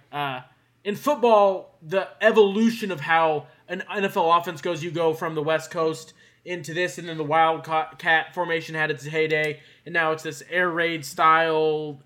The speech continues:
Andy Reid offense with Sean McVay, and, like, there's different, there's, the offense evolves, defense catches up. In the N B A this season, specifically, I'd say since,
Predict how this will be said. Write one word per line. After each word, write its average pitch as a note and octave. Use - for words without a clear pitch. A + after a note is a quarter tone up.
Andy E3+
Reid D#3
offense D3+
with D3
Sean F#3+
McVay, E3
and, D3
like, F#3+
there's A#3
different, B3+
there's, F3+
the F#3+
offense A#3+
evolves, F#3+
defense G3+
catches E3
up. C#3+
In G3+
the G#3+
N C4+
B B3
A A3+
this F#3
season, D#3+
specifically, A#3+
I'd G3
say G#3
since, F3+